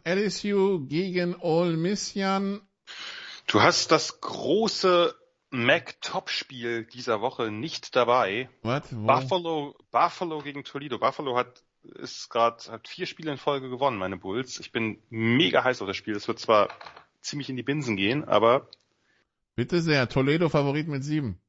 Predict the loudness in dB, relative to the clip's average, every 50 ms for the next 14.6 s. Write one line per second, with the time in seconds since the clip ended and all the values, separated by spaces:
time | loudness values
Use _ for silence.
0 | _ _ _ _ _ _ _ _ _ _ _ _ _ -2 2 4 6 6 6 4
1 | 0 -6 -16 -20 -20 _ _ -20 -20 -20 -18 -18 -16 -16 -16 -14 -14 -14 -14 -14
2 | -14 -16 -16 -18 -20 -20 -6 2 6 6 8 8 6 4 2 -2 -4 -8 -14 -18
3 | -8 -2 0 2 4 4 4 4 6 6 6 8 6 6 4 4 4 4 4 4
4 | 4 2 4 4 2 0 -4 -10 -16 _ _ _ _ -6 -2 2 6 8 8 8
5 | 8 6 4 0 -2 -2 -4 -6 -10 -12 -8 -4 0 2 2 2 0 -4 -12 -18
6 | -18 -20 -20 -20 -20 -20 _ _ _ -14 -10 -10 -6 -4 -4 -4 -4 -4 -8 -8
7 | -8 -8 -6 -6 -6 -6 -6 -8 -10 -10 -14 -16 -16 -16 -16 -16 -20 -20 -20 -20
8 | -18 -14 -14 -14 -14 -16 -20 -20 -20 -20 -20 _ _ _ _ -12 -6 -4 -4 -4
9 | -4 -4 0 0 2 4 4 2 2 0 -6 -6 -8 -8 -10 -14 -18 -16 -16 -18
10 | _ _ _ _ _ _ _ _ _ -16 -14 -12 -12 -14 -14 _ _ _ _ _
11 | -12 -4 -4 -4 -4 -4 -8 -14 -10 -10 -10 -10 -10 -8 -4 -2 -2 0 0 0
12 | -2 -2 -2 -6 -6 -6 -6 -6 -6 -6 -6 -10 -12 -6 -2 -2 -2 -2 -2 -10
13 | -14 -12 -6 -4 -2 -2 -2 -2 -4 -6 -4 -2 0 2 2 0 0 -2 -6 -6
14 | -6 -6 -4 0 0 2 2 0 -2 -6 -8